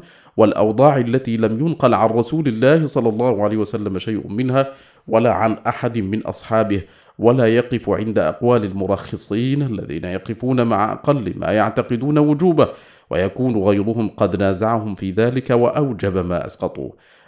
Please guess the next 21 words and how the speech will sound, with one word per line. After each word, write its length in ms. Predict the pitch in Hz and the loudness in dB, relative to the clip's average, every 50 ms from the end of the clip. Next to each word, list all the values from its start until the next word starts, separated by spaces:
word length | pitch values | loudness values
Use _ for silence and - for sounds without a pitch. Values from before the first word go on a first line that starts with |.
| _ _ | _ _
ولعل 540 | 196 196 202 190 170 170 180 160 110 101 98 | -2 0 2 2 2 2 2 2 2 2 2
الأحاديث 640 | 87 87 - - 92 - - 80 73 104 110 104 117 | 0 -2 -4 -8 -10 -8 -8 -6 -4 -4 -4 -4 -4
الثابتة 640 | 110 - - 110 110 113 123 120 98 90 - - | -4 -2 -2 -2 -4 -4 -4 -4 -4 -4 -4 -6
والسنة 600 | - 58 - - - - 165 170 165 143 120 104 - | -8 -10 -10 -10 -6 -4 -2 0 0 0 0 0 0
النبوية 880 | 98 92 95 95 95 107 110 120 139 147 143 139 139 - 117 92 - - - - _ _ _ - | -2 -4 -4 -2 0 0 0 0 -2 -2 -2 -2 0 0 0 -2 -2 -6 -12 -20 _ _ _ 2
من 200 | 127 143 147 131 | 2 4 4 4
جانبه، 680 | 117 127 131 131 135 170 175 131 104 90 80 85 - 101 | 4 4 4 4 2 2 2 0 0 -2 -2 -4 -8 -4
ولا 220 | 110 110 104 101 92 | -2 0 0 2 2
يلتفتون 680 | 95 95 85 - - 95 - 98 82 - 123 120 101 | 0 0 -2 -4 -6 -6 -6 -8 -6 -4 -4 -2 -2
إلى 500 | 92 - - - - 107 101 98 87 80 78 | -2 -4 -6 -6 -4 -2 0 0 -2 -2 -4
ذلك، 460 | 82 82 - 71 - - - - - - _ _ _ _ _ _ _ _ _ - | -6 -8 -8 -10 -12 -14 -16 -20 -20 -20 _ _ _ _ _ _ _ _ _ 2
ويقولون: 800 | 240 226 180 - - 139 127 104 104 107 113 113 117 107 127 151 | 4 4 4 4 2 0 2 2 2 2 0 0 -2 -4 -4 -4
"نحن 180 | 190 170 160 165 | -2 0 2 0
مقلدون 540 | 170 160 - - 170 170 160 180 190 185 | 0 0 0 0 0 0 0 0 0 0
لمذهب 640 | 170 156 147 147 170 165 139 104 107 131 156 - 139 139 | 0 0 2 2 0 0 0 -2 -2 -2 -2 -2 -4 -4
فلان"، 540 | - - 139 165 170 185 165 - - - - - - - - - _ _ _ _ | -4 -4 -4 -4 -2 -4 -4 -6 -6 -10 -12 -14 -18 -20 -20 -20 _ _ _ _
وهذا 280 | 165 180 202 185 170 151 | 0 0 2 4 2 2
لا 1040 | 139 151 151 143 143 139 139 135 131 127 127 123 123 120 117 117 117 113 110 110 107 | 2 2 2 2 4 4 4 4 4 4 4 4 4 4 4 4 4 2 2 2 0
يخلص 800 | 107 104 104 - - 110 113 107 101 98 98 107 107 - - | -2 -2 -2 -2 -2 -2 -2 -2 -6 -4 -2 -2 -2 -2 -2
عند 340 | 98 95 92 95 104 98 90 | -2 -4 -2 -4 -4 -2 -2
الله، 420 | 95 87 87 82 76 65 64 - | -2 -4 -4 -6 -6 -6 -6 -8